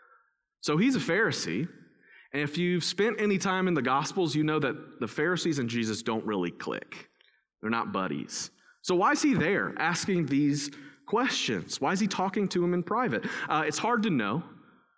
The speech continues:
but, uh, there tends to be a little bit of a detail that we get here that we can glean from. One, he's there at night. He's there at night. He's there in private. Now, night tends to be biblically associated with sneakiness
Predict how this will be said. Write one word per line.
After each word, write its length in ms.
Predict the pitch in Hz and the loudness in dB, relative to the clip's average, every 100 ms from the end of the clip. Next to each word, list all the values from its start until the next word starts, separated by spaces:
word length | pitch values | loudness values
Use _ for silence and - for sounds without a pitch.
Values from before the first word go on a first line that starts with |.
| _ _ _ | _ _ _
but, 360 | 175 175 170 175 | 0 2 0 -2
uh, 260 | 151 143 143 | -2 0 0
there 160 | 156 151 | 0 0
tends 320 | - 233 226 | 2 2 2
to 80 | 175 | 2
be 160 | 147 131 | 2 4
a 80 | |
little 340 | 123 123 165 165 | 4 4 4 4
bit 140 | 143 | 2
of 100 | 123 | 2
a 40 | 113 | 2
detail 340 | 110 104 107 | 0 0 0
that 160 | 101 95 | 2 0
we 80 | 95 | 0
get 240 | 101 98 | -2 -2
here 140 | 107 | 0
that 100 | 98 | 0
we 100 | 85 | 0
can 180 | 95 101 | -2 -2
glean 240 | 123 160 120 | 0 0 0
from. 220 | 92 90 | -2 0
One, 180 | 156 147 | 2 2
he's 140 | 113 | 0
there 200 | 107 110 | 0 0
at 80 | 110 | 0
night. 500 | 117 123 98 - - - _ _ _ _ _ _ | 0 0 -2 -6 -14 -16 _ _ _ _ _ _
He's 100 | 117 | -2
there 180 | 135 156 | 0 0
at 60 | 151 | 0
night. 380 | 117 104 143 - - - - | 0 0 -4 -6 -18 -20 -8
He's 140 | 120 | -4
there 160 | 117 117 | 0 0
in 100 | 127 | 0
private. 640 | - 180 302 196 69 - - _ _ _ _ _ 143 | -2 -2 -2 -4 -8 -12 -20 _ _ _ _ _ -2
Now, 100 | 147 | 0
night 300 | 165 220 - | 2 0 0
tends 420 | 196 180 190 - | 0 0 0 -2
to 100 | 147 | -4
be 200 | 127 147 | 0 0
biblically 500 | 139 156 165 - 127 | 2 0 0 0 0
associated 480 | 117 135 120 117 107 | 0 -2 0 0 0
with 80 | 104 | -2
sneakiness 600 | 190 196 190 185 170 | -2 -2 0 0 0